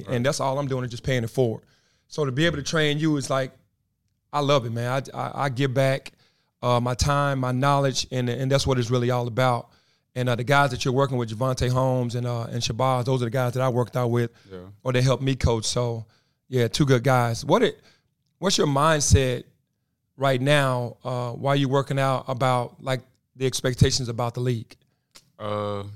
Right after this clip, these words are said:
Speaker 1: going into every workout, I'm just trying to get better, really. I know a lot of people talk about it's like, "No, no boys allowed league,"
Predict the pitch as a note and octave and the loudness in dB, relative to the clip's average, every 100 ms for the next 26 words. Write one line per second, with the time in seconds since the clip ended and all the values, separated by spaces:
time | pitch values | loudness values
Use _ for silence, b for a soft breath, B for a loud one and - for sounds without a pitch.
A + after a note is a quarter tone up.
0 | G2+ G#2+ F#2 F2 G#2 G#2+ G2+ A2+ A#2+ A2 | -18 -20 _ _ -12 -10 -8 -6 -4 -6
1 | G#2+ A2 A2 G#2+ G#2+ G#2 G#2 F#2+ F#2 F2 | -10 -10 -10 -10 -10 -10 -12 -10 -12 -12
2 | G2 F#2+ F2+ G2 F2+ F2+ G2 G#2 G2 F#2+ | -12 -12 -12 -12 -12 -14 -10 -8 -8 -10
3 | F#2+ G2+ G2 G2+ F#2+ F#2+ F#2 F2+ F2+ F2 | -12 -14 -16 -16 -16 -14 -14 -16 -18 -14
4 | F#2+ F#2+ G2 F#2+ F2+ F#2+ F#2 F#2+ F#2+ F#2+ | -12 -12 -12 -14 -14 -16 -14 -14 -12 -12
5 | F#2 G2 G2 | -14 -18 -20